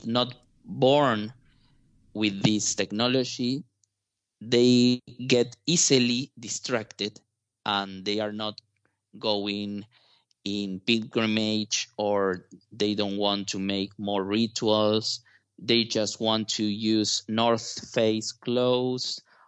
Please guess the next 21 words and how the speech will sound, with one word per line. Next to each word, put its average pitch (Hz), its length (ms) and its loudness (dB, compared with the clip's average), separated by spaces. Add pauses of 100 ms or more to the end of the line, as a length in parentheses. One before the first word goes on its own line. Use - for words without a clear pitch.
(160)
or 101 100 -4
use 104 360 -2
iPhones. 110 1080 -4 (640)
And 98 200 -6
that's 113 300 -2
the 104 160 -6
sad 104 320 -4 (140)
part 110 420 -2 (220)
of 90 160 -12
the 92 260 -6
story. 135 640 0
And 110 280 -6
probably, 160 720 4 (1160)
I 139 100 4
don't 127 240 -2
know 117 240 -4
what 95 280 -8
will 101 260 -8
be 107 300 -8
the 101 120 -4
result 104 680 0